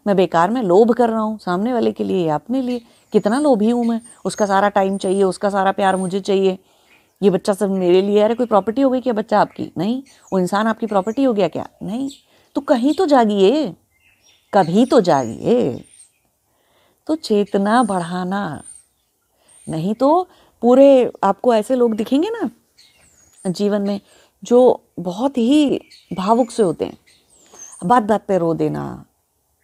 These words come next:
बात बात पे भावुक हो जाना, जल्दी से, हम्म, करने लग जाना, मतलब कि ऐसे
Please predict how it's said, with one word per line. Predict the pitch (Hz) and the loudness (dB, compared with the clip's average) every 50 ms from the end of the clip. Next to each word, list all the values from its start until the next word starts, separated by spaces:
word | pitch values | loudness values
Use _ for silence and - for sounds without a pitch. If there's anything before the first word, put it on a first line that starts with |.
| - - | -10 -4
बात | 160 196 214 240 | 0 0 0 0
बात | 156 151 147 139 _ - | -2 -6 -8 -8 _ -10
पे | - 147 143 139 - - - - | -8 -6 -6 -6 -8 -10 -10 -8
भावुक | 190 175 165 156 156 - - | -6 -6 -4 -4 -6 -8 -8
हो | 147 | -8
जाना, | 143 139 139 139 139 135 135 135 135 139 _ _ _ _ _ _ _ _ _ _ _ _ _ _ - 160 | -8 -8 -8 -8 -8 -10 -12 -12 -14 -16 _ _ _ _ _ _ _ _ _ _ _ _ _ _ -8 -2
जल्दी | 160 185 185 170 170 160 | 0 0 0 0 0 -2
से, | 156 - 170 156 151 151 | -2 -2 -2 -2 -2 -2
हम्म, | 143 - _ _ _ _ _ _ _ _ _ _ _ - 151 151 147 147 131 120 - | -4 -8 _ _ _ _ _ _ _ _ _ _ _ -18 -14 -14 -12 -12 -12 -10 -4
करने | - 165 151 156 151 147 | -4 -2 -2 -2 -2 -2
लग | 147 143 139 | -4 -6 -6
जाना, | 147 143 139 139 139 135 | -6 -6 -6 -6 -8 -10
मतलब | 135 139 - - 139 135 | -10 -12 -14 -12 -14 -14
कि | - _ - 147 143 139 131 - - - _ _ _ _ _ _ - | -14 _ -12 -10 -10 -10 -10 -12 -16 -18 _ _ _ _ _ _ -12
ऐसे | 143 143 - - 147 139 135 131 | -12 -12 -8 -8 -6 -6 -6 -8